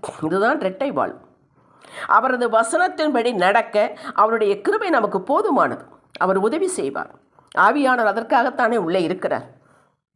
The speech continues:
இயேசுவை பார்த்து கொண்டே நீரில் நடக்கலாம், சுற்றிலும் நமது கவனம் போகாத வரை.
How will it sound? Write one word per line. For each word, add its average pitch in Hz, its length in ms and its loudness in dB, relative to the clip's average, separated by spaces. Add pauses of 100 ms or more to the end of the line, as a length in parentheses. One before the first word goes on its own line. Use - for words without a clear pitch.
(460)
இயேசுவை 214 560 2
பார்த்து 202 360 0
கொண்டே 214 280 0
நீரில் 185 340 -2
நடக்கலாம், 147 420 -2 (680)
சுற்றிலும் 302 580 0
நமது 202 300 2
கவனம் 196 420 2
போகாத 151 440 0
வரை. 120 220 -2